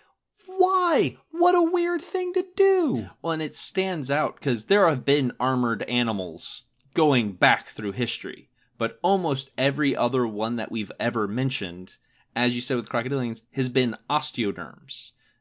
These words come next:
Speaker 1: Yes, skin bone, additional bones that grow in the skin.
Speaker 2: Armadillos, crocodilians, uh, sloths,
Speaker 1: Glyptodonts.
Speaker 2: glyptodonts,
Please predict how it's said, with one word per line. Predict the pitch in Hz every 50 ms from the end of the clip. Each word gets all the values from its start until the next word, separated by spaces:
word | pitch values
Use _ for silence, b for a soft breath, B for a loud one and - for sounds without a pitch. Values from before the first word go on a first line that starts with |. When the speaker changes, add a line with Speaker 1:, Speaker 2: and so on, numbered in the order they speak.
| _
Speaker 1:
Yes, | - - - -
skin | - - - - - 190 196 190 185 165
bone, | 143 120 101 82 - _
additional | - 131 113 - - 151 151 - - 175 165 156 147
bones | 135 139 131 127 123 123 120
that | 113 113
grow | 95 - 120 113 110
in | 107
the | 110 107
skin. | - - -
Speaker 2:
Armadillos, | 123 127 123 120 117 117 147 147 143 135 127 113 107 101 -
crocodilians, | - 113 110 - - 113 110 110 139 143 139 135 123 117 107 98 92 90 82 87 92 - - - - -
uh, | 113 110 101 95
sloths, | - - - - 151 151 139 120 117 107 110
Speaker 1:
Glyptodonts. | 101 92 85 -
Speaker 2:
glyptodonts, | - - - - 123 107 117 110 107 104 104 - -